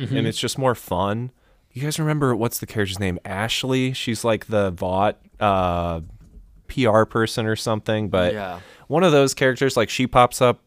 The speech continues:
Speaker 2: a few times. I think the Deep pops up for a second.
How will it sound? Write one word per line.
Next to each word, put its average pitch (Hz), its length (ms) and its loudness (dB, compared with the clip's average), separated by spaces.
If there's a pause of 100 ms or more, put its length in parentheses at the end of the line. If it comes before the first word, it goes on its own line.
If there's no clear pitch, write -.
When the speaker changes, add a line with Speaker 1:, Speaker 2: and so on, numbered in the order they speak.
(640)
Speaker 2:
a 113 100 4
few 120 360 -2
times. 107 720 0
I 107 100 0
think 117 220 -4
the 110 100 -2
Deep 95 340 -2
pops 95 360 0
up 98 160 0
for 104 140 -2
a 95 40 -2
second. 92 680 -2